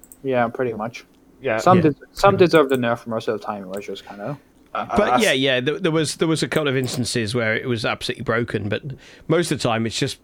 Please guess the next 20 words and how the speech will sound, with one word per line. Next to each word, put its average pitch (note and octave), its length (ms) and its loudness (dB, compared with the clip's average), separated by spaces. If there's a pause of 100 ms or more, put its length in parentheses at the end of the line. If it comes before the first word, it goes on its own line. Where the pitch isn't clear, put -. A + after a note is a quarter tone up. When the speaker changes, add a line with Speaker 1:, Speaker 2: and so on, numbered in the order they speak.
Speaker 3:
it's C3 240 -2
the, C#3+ 260 -2
the A#2+ 380 0 (140)
developer C3 400 0
buckles B2 360 -2
under A#2 140 -2
pressure A2+ 380 -4
from A2 460 -2 (760)
numerous A#2+ 580 0
YouTube A2+ 440 -2
videos A2 520 -2
and G2+ 140 -4
forum G#2+ 320 -2
posts - 480 -6
about - 260 -4
the - 60 -12
fact - 300 -8
that, - 120 -4 (580)
you - 80 0
know, G2+ 220 -2